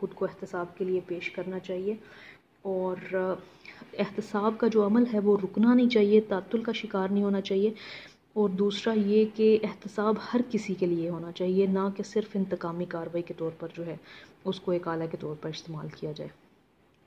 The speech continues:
लेकिन पाकिस्तान में बदकिस्मती से, अ, एहतसाब का अमल, पहले तो एहतसाब होता ही नहीं है, अगर हो तो वो महज एक इंतकामी कार्रवाई होती है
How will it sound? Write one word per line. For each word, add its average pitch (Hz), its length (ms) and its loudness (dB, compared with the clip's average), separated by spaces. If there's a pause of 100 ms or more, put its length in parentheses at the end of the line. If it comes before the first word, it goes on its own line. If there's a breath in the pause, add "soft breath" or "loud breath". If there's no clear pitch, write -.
(200)
लेकिन 196 240 4
पाकिस्तान 208 480 2
में 214 140 4
बदकिस्मती 208 640 -2
से, 185 140 -6
अ, - 680 -14
एहतसाब 185 880 -2
का 208 80 2
अमल, 202 300 4 (140)
पहले 202 240 2
तो 214 380 6 (420 loud breath)
एहतसाब 196 640 -2
होता 175 220 0
ही 247 120 6
नहीं 240 180 4
है, 247 60 0
अगर 220 240 -2 (100)
हो 196 160 4 (480 loud breath)
तो 226 80 4
वो 226 160 10
महज 220 360 6
एक 214 140 8
इंतकामी 202 540 0
कार्रवाई 202 400 2
होती 202 340 2
है 220 140 2